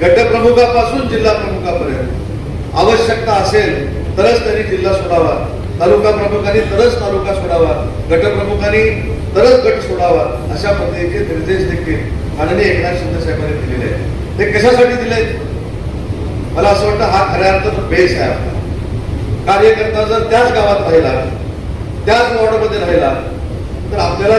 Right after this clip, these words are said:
तिथे घडणाऱ्या घडामोडी या कळत असतात. आपण त्याच्यावर राजकीय कशी मात करू शकतो, त्याच्यावर कुठेतरी आपण रणनीती आखू शकतो,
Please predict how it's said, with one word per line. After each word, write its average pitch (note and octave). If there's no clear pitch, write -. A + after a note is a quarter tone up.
तिथे F#3+
घडणाऱ्या F3+
घडामोडी F3+
या G#3
कळत -
असतात. -
आपण A3
त्याच्यावर G#3+
राजकीय B3
कशी B3
मात G#3+
करू G#3
शकतो, F#3
त्याच्यावर G3+
कुठेतरी G3+
आपण G#3
रणनीती F3
आखू -
शकतो, C#3+